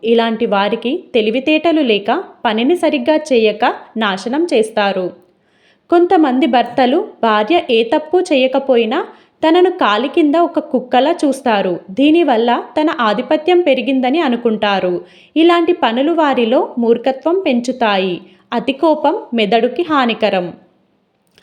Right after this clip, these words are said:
అత్యంత నిజాయితీ అనేది ప్రమాదకరం. నేరుగా పెరిగిన చెట్లను ముందుగా నరుకుతారు. స్నేహితుడు శత్రువుగా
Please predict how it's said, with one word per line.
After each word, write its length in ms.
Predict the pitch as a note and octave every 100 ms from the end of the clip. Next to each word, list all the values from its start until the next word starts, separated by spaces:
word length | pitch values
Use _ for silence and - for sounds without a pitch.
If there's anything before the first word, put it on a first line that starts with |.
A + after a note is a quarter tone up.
| _ _ -
అత్యంత 440 | C#4 - E4 F4 F#4+ D4+
నిజాయితీ 480 | A#3 C#4 D#4+ D#4+ F4
అనేది 320 | D#4 C4+ A#3+ G#4 A4+
ప్రమాదకరం. 680 | C4 A3+ A3+ G3+ G#3 G3 F#3 E3+ - _ _ -
నేరుగా 380 | A3+ B3+ D4 F#4+ G#4+
పెరిగిన 340 | F#4 E4 D#4 D4+ D4
చెట్లను 400 | - - B3+ F#4 - A#3+
ముందుగా 380 | A3 A3 A3 D4 D4
నరుకుతారు. 640 | A#3 G#3+ A#3+ G#3+ G3 F#3 E3 -
స్నేహితుడు 600 | - A#3 G#3 C#4 - D4 G4 -
శత్రువుగా 540 | A#3 - B3 C4 C#4+